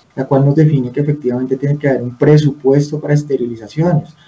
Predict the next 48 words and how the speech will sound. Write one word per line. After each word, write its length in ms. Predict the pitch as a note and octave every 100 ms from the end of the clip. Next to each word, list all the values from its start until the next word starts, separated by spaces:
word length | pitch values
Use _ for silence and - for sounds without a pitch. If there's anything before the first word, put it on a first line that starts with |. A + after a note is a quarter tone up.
| _ -
un 100 | C3
presupuesto 680 | C3+ C#3+ D3+ B2+ A#2+ - C#3
da-, 280 | C#3 C3+ -
para 180 | - A#2+
adopción, 600 | A#2 A2+ - - F3+ D#3
para 140 | - A#2+
haber 120 | B2
presupuesto 520 | C#3+ C#3+ C#3+ - -
para 140 | C#3 C#3
el 60 |
centro 280 | C3+ A#2+ C3
de 60 | C#3+
bienestar 420 | C3+ B2 - B2
animal. 500 | B2+ C3 D3+ E3 D3 - - _
Si 140 | - D3
no 180 | D3
tiene 220 | D3 D#3+ D#3
centro 300 | E3 D3+ D#3+
de 60 |
bienestar 420 | D#3+ D3+ - C#3+
animal, 380 | D3 D3+ D3+ D#3
entonces 360 | D3+ C#3+ C#3+ C#3
haga 160 | D3 D3
un 120 | D#3
convenio 380 | D#3 D#3 D3+ D3+
con 140 | D#3
las 120 | D3+ D3+
proteccionistas, 960 | - - A#2+ - - D#3 F3+ - A2 _ - -
comience 480 | - C#3+ D3 C#3+ D3
a 80 | D3+
gestionar. 600 | D#3+ - C3+ D3 F3+ - - _
Entonces 180 | D3 D3
ya 140 | F3 F3+
el 160 | G3
mismo 340 | G3 G3 F#3+ F#3+
hay 120 | F#3+
una 180 | F#3 F#3
ley 320 | F#3 F#3+ F#3+
ahora 400 | F3+ E3 D#3+ F#3 - _
a 140 | - D3
favor 280 | C3 C#3 D3+
del 160 | E3
tema 380 | E3 E3 D#3+ E3
de 80 | D#3+
protección 520 | - - B2+ D3 C#3+
y 40 |
bienestar 440 | D3 D#3 D3+ - -
animal, 420 | C#3+ C3+ B2+ B2+